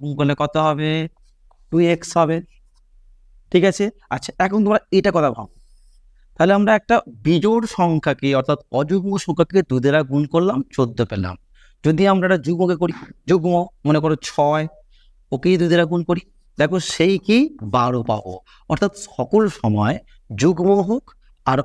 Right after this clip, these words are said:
অযুগ্ম হোক, তাদেরকে আমি যদি ডাবল করে দিই, তাহলে সংখ্যাটা অবশ্যই কি হবে?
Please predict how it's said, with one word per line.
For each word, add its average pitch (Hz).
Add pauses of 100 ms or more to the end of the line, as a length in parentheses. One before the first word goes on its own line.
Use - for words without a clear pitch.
(180)
অযুগ্ম 147 (120)
হোক, 98 (320)
তাদেরকে 135
আমি 160
যদি 165 (120)
ডাবল 196 (140)
করে 131
দিই, 143 (340)
তাহলে 117 (140)
সংখ্যাটা 120 (160)
অবশ্যই 123
কি 151
হবে? 202